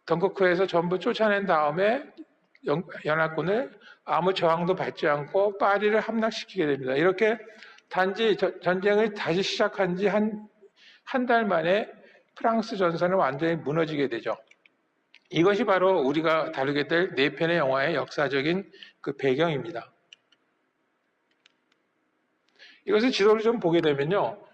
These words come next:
여기가 지금 프랑스예요. 여기는 이제 벨기-, 안트워프가 벨기에잖아요. 여기가 벨기에예요. 브뤼셀이 벨기에 수도고요.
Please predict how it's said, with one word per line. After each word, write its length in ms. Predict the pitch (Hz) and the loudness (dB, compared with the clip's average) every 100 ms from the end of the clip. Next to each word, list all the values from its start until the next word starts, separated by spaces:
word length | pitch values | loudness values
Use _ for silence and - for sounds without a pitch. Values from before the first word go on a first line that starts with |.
| _ _ 370 349 | _ _ -20 -2
여기가 320 | 160 165 214 220 | 0 2 2 2
지금 220 | 240 226 | 0 -2
프랑스예요. 760 | - 277 262 - 175 147 135 | -2 0 -2 -2 0 0 2
여기는 280 | 147 165 185 | 0 0 0
이제 100 | 160 | -2
벨기-, 400 | 160 123 135 143 | -4 -2 -2 -2
안트워프가 640 | 147 151 - 196 196 233 | -2 -2 2 0 2 0
벨기에잖아요. 720 | 240 151 156 143 135 139 165 165 | 2 0 2 0 0 -2 -2 -2
여기가 160 | 165 | -2
벨기에예요. 580 | 165 123 127 127 113 - - - - | -2 -2 -2 -6 -6 -8 -12 -20 -4
브뤼셀이 560 | 151 175 180 165 175 175 | 0 2 2 4 2 4
벨기에 320 | 139 143 151 | 2 2 -4
수도고요. 460 | - - 123 127 | -6 -4 -2 -2